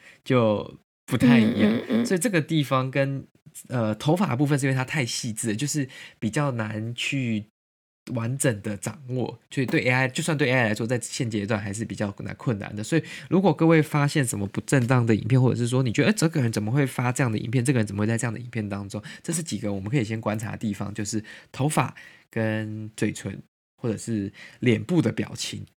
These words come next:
Speaker 1: 或者是声音也是很有可能的，因为一个人讲话的声音不会变嘛。
Speaker 2: 哦，总之我觉得这就是一个蛮严重的问题耶，就是这好像就算是一种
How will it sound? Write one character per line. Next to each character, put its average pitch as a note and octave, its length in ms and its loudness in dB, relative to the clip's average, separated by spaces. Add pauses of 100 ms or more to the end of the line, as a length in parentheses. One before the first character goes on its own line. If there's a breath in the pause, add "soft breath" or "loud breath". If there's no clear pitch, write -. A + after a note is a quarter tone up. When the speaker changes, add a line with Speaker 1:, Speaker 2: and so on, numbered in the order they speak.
Speaker 1:
或 C#3+ 160 -4
者 G#2 40 -4
是 A#2 120 -8
声 D3+ 260 2
音 E3 200 -2
也 G#2+ 100 -6
是 C3 160 -2
很 A2 140 -4
有 G#2 100 -2
可 G#2 180 -8
能 G2 180 -12
的， - 100 -10
因 B2+ 120 -4
为 C#3 80 0 (180 loud breath)
一 F3 100 -4
个 D3+ 80 4
人 A2+ 100 0
讲 A2 160 -4
话 B2+ 120 0
的 A2+ 60 -4
声 A2+ 120 -4
音 A#2 100 -4
不 A2+ 100 -8
会 G2+ 160 -2
变 A2 220 -2
嘛。 - 140 -18 (420)
Speaker 2:
哦， A3 120 4
总 A3 200 6
之 A#3 180 6
我 D#4 140 8
觉 G#3 120 4
得 G3+ 100 6
这 B3 120 6
就 C4 100 8
是 C4 100 8
一 B3+ 40 6
个 A3+ 320 4
蛮 F#3+ 220 4
严 F#3 220 4
重 G3 200 4
的 - 60 0
问 F#3 280 2
题 - 260 -8
耶， - 220 -8
就 A3+ 100 0
是 A3+ 300 6 (280)
这 C#4 100 4
好 A#3+ 80 8
像 G#3+ 140 8
就 A#3+ 120 6
算 A#3+ 260 6
是 A3 200 6
一 G#3 60 8
种 G3 240 2